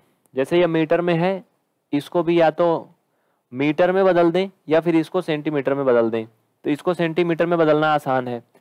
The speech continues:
एक मीटर में सौ सेंटीमीटर, तो पाँच मीटर में पाँच सौ सेंटीमीटर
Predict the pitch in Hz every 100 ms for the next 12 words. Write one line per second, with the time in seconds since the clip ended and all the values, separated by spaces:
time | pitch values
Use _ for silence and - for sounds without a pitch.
0 | _ _ _ _ - 170 180 175 170 180
1 | 180 190 196 185 _ _ _ _ _ _
2 | _ _ _ _ _ _ _ 160 165 175
3 | 165 170 160 147 170 175 _ _ _ _
4 | _ _ 147 - 147 160 170 170 160 160
5 | 165 180 175 _ 147 147 156 151 - 175
6 | 175 - 143 139 143 139 127 135 135